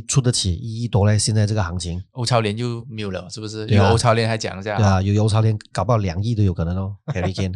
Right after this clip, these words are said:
Speaker 2: <laughs> 是啦。
Speaker 1: 嗯。
Speaker 2: OK，所以我们看这个，呃，还有我们再看接下来，诶，这个联赛杯，你知道曼城比较在意的这个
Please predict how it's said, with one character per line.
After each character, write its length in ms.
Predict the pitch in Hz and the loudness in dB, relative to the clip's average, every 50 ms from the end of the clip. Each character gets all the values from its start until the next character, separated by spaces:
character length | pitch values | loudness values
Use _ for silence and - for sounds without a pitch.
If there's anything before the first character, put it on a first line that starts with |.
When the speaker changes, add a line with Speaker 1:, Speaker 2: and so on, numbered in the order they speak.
| 98 - | -8 -12
Speaker 2:
<laughs> 160 | - - 104 | -18 -16 -10
是 160 | - - 120 | -6 -4 -4
啦。 160 | 110 117 110 - - 120 - - - - | -2 -2 -2 -2 -2 -2 -2 -4 -6 -6
Speaker 1:
嗯。 320 | 113 98 92 87 82 82 90 - - - - - - - _ _ _ | -4 -4 -4 -4 -4 -6 -10 -12 -14 -16 -16 -16 -18 -20 _ _ _
Speaker 2:
OK， 260 | - 208 214 190 202 196 | 2 4 4 6 4 4
所 140 | - 208 | 4 6
以 60 | 185 156 | 6 6
我 60 | 135 | 6
们 100 | 139 165 | 4 4
看 120 | 175 214 | 2 0
这 80 | 202 208 | 0 2
个， 340 | 196 214 214 208 202 175 127 | 2 4 4 6 6 6 6
呃， 440 | 135 139 143 147 143 143 143 143 135 | 6 6 6 6 6 6 4 4 2
还 140 | 123 147 180 | 4 4 4
有 100 | 208 170 | 4 4
我 120 | 120 107 | 4 2
们 100 | 107 120 | 2 2
再 100 | 147 170 | 0 0
看 220 | 170 - 180 170 | 0 0 -2 0
接 140 | 151 - 151 | 0 2 2
下 160 | 139 185 170 | 4 4 6
来， 160 | 135 104 107 120 | 6 6 4 4
诶， 240 | - 143 139 127 | 4 2 2 2
这 100 | 113 - | 0 0
个 300 | 147 156 165 156 147 143 | -2 0 0 2 2 2
联 140 | 127 110 107 | 2 2 2
赛 140 | 107 151 143 | 2 2 2
杯， 240 | 123 123 123 110 104 | 2 2 0 0 0
你 60 | 98 | -2
知 80 | 95 104 | -6 -6
道 60 | 104 | -2
曼 160 | 117 127 131 | -2 -2 -2
城 180 | 120 113 98 95 | 0 -2 -2 -2
比 80 | 98 | -2
较 320 | 98 101 98 101 98 98 95 | 0 2 2 2 2 0 0
在 220 | - - 131 117 | 0 0 0 2
意 160 | 110 127 127 | 0 0 -2
的 100 | 110 101 | -2 -4
这 160 | 95 - 113 | -4 -4 -4
个 240 | 107 117 107 - - | -2 -2 -2 -2 -4